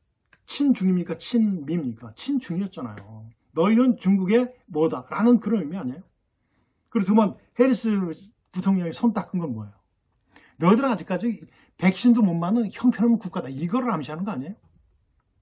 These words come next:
보좌진들 뭐 했습니까? 그리고 외교진들 뭐 했습니까? 무능력입니다. 무능력자입니다. 무능력하면 빨리 바꾸세요.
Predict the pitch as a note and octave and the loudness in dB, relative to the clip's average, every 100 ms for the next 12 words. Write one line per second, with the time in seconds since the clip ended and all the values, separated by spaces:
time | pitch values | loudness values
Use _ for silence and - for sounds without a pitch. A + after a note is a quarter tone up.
0 | _ _ _ _ _ _ _ _ _ _ | _ _ _ _ _ _ _ _ _ _
1 | _ _ _ _ _ _ _ _ _ C#3 | _ _ _ _ _ _ _ _ _ -12
2 | C#3 D#3 D3 G3 C3+ A#2 A#2+ G#2 C#3+ B2 | -4 -4 -2 -6 -6 -12 -16 -16 -10 -8
3 | B2+ D#3 E3+ C3+ C3+ G#3+ D3 D3+ D#3+ C#3+ | -4 -2 -2 -2 -4 -2 2 2 2 -4
4 | A2+ B2+ C3+ G2+ _ _ _ _ _ _ | -6 -8 -14 -14 _ _ _ _ _ _
5 | _ _ - C#3+ G3+ B3 A#3+ D#3 C3+ G#2+ | _ _ -8 6 10 10 10 6 -2 -4
6 | G#2+ E3 A#3 F3+ B2+ C3 G#2 G#2 G#2+ E3 | 0 4 4 2 -4 -12 -12 -12 -2 6
7 | B3 A#3+ G3+ - C#3+ G3 F#3+ - A3 A#3 | 8 8 6 0 -6 -4 -6 -4 -2 0
8 | B3 - - G3+ D3 G#2+ F#2+ | -2 -4 -8 -8 -8 -12 -16